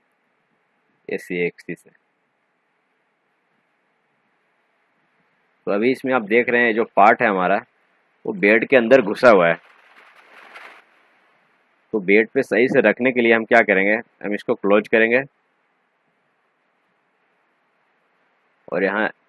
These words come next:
राइट क्लिक सेटअप पे करेंगे एडिट, और उसके बाद जॉब की जितनी भी हाइट होगी वहाँ हम जेड में यहाँ पे प्लस में वैल्यू देंगे।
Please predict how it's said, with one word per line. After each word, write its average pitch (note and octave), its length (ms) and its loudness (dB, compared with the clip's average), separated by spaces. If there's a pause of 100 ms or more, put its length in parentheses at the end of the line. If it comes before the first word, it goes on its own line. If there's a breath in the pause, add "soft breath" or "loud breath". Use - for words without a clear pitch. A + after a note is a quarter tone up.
राइट G2 180 0
क्लिक - 280 -10
सेटअप G#2+ 280 -2
पे A2 120 -6
करेंगे G#2 380 2 (120)
एडिट, G2 360 0 (840)
और F#2 100 -8
उसके A#2+ 240 -4
बाद G#2+ 220 0 (440)
जॉब A#2 200 4
की B2 120 -12
जितनी B2 320 0
भी C3+ 100 2
हाइट A2 260 4
होगी F2+ 260 -2 (840)
वहाँ A2 320 -4
हम B2+ 160 -2
जेड A2 240 4
में A#2+ 100 4
यहाँ A2 160 4
पे C#3 120 -6
प्लस G#2 340 -2
में A2+ 80 -2
वैल्यू F2+ 220 -2
देंगे। F2 260 -4